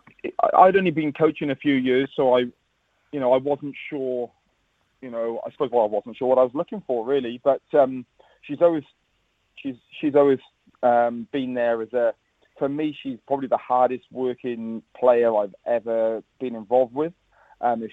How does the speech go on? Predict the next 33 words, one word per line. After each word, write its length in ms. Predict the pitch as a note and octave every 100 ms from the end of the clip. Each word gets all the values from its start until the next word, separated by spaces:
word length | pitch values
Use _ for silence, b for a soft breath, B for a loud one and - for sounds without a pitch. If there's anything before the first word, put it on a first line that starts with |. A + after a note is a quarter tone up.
| -
she 120 | B2
wasn't 480 | A2+ B2+ B2+ B2+ - _ _ _ -
the 100 | A#2
best 340 | C3 C3 -
at 100 | -
something, 320 | - B2 B2 A#2
she'd 200 | A#2+ G2+
work 220 | A#2 A2+
hard 300 | B2 A2+ G#2+
till 120 | - A2
she 140 | A#2
was 240 | G#2+ A#2+ -
the 60 | G#2
best. 280 | A#2+ A#2+ - _ _ b b b _
Um, 680 | A2 A2 A2 A2+ A2+ A2+ A2 _ _ _
and 300 | B2 A#2 A#2 - _ - F2+
that 180 | C3+ B2+
is 120 | B2+ G#2
something 240 | - B2 A#2
that 120 | - -
she 160 | A#2+ -
keeps, 220 | B2 G#2 B B -
you 100 | B2+
know, 80 | A#2
and 80 | A#2+
that 160 | -
comes 240 | - A#2 -
from 140 | A#2
her 280 | A2+ A2 G#2
mum 300 | G2+ A#2+ A#2
and 100 | G#2+
her 60 |
dad 340 | G2+ B2 B2